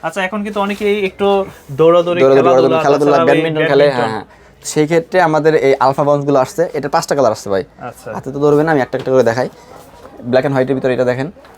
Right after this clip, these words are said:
Speaker 1: আচ্ছা, ফুল ব্ল্যাক আছে।
Speaker 2: এর কোয়ালিটি দেখলে বুঝতে পারবেন,
Speaker 1: ফ্লেক্সিবল
Speaker 2: ঠিক আছে?
Speaker 1: একদম,
Speaker 2: ফ্লেক্সি-,
Speaker 1: না?
Speaker 2: একদমই ফ্লেক্সিবল ভাই।
Speaker 1: ফ্লেক্সিবল একদম।
Speaker 2: কোনো প্রবলেম হবে না। এটা আছে,
Speaker 1: আচ্ছা।
Speaker 2: then ফুল ব্ল্যাকের ভিতরে যারা চান,
Speaker 1: ওকে।
Speaker 2: টোটালি ব্ল্যাক।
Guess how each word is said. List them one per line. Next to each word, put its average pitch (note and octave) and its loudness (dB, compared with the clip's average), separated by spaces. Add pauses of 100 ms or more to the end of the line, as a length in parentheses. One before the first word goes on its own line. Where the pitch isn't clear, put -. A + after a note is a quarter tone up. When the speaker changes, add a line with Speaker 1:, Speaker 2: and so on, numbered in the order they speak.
(140)
Speaker 1:
আচ্ছা, B2+ -10
ফুল C#3+ -10
ব্ল্যাক C#3 -2
আছে। C3 -8
Speaker 2:
এর - -8
কোয়ালিটি - -
দেখলে B2+ -2
বুঝতে C3 2
পারবেন, C3 -4
Speaker 1:
ফ্লেক্সিবল A2+ 0
Speaker 2:
ঠিক - -4
আছে? B2+ -4
Speaker 1:
একদম, A#2+ -8
Speaker 2:
ফ্লেক্সি-, B2 0
Speaker 1:
না? A2+ 4
Speaker 2:
একদমই C3+ 0
ফ্লেক্সিবল A2 0
ভাই। C#3+ 0
Speaker 1:
ফ্লেক্সিবল C3+ -8
একদম। A#2 -10
Speaker 2:
কোনো B2 -6
প্রবলেম B2+ 2
হবে G#2+ -4
না। F#2 -10 (300)
এটা A#2+ 2
আছে, A#2+ -2
Speaker 1:
আচ্ছা। A#2+ -2
Speaker 2:
then A#2 -6 (500)
ফুল C#3 2
ব্ল্যাকের C3+ 2
ভিতরে C#3 0
যারা C3+ 0
চান, C#3 -2 (240)
Speaker 1:
ওকে। C3 -16
Speaker 2:
টোটালি A#2+ -2
ব্ল্যাক। A2+ -2